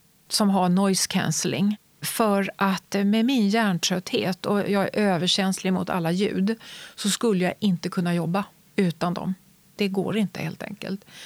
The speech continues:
Därför att vi har öppna landskap och folk pratar i telefon och hackar på sina tangenter och har möten och telefonkonferenser.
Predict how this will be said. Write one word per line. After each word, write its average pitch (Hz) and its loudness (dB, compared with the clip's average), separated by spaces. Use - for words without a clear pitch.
Därför 190 -2
att 190 -2
vi 190 2
har 202 0
öppna 226 -2
landskap 220 -2
och - 0
folk 202 -4
pratar 226 -4
i 220 -2
telefon 208 0
och 202 2
hackar - 0
på 208 0
sina 202 2
tangenter 202 2
och 196 0
har 202 2
möten 196 0
och 196 -2
telefonkonferenser. 190 -2